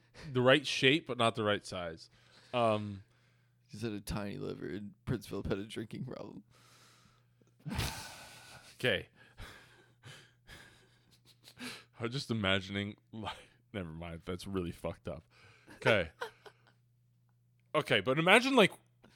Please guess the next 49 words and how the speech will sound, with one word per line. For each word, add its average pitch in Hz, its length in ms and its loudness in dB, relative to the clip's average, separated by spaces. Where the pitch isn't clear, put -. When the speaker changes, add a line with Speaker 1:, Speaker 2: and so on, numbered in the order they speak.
Speaker 1:
you, 196 520 2
those 170 240 2
people, 202 480 0
if 160 160 -2
they 190 120 4
are 139 160 6
clones 104 420 -2
and 127 100 -4
they 123 80 0
are 117 220 6
real, 95 240 -2
which 110 180 -4
I 127 140 6
stand 113 300 2
by 92 160 0
this, 90 240 -6
Bezos 131 540 6
and 127 140 -4
Zuckerberg 104 400 2
definitely 123 380 2
have 107 180 2
clones. 87 400 -8
There's 107 200 -8
no 117 160 -2
question 110 280 -6
in 101 80 -6
my 101 120 -6
mind. 98 200 -6
Elon 110 300 0
is 101 60 -6
probably 107 380 0
on 120 240 4
the 110 60 2
way 95 280 2
to 95 80 -2
getting 95 300 -4
his. 95 360 -6
If 127 160 -4
it's 117 160 -4
not, 107 260 4
if, - 240 -6
if 160 220 2
he's 139 240 -2
not 127 260 2
going, 110 360 2
like, 98 220 -2
the - 160 -8
android 95 520 -6
route, - 240 -8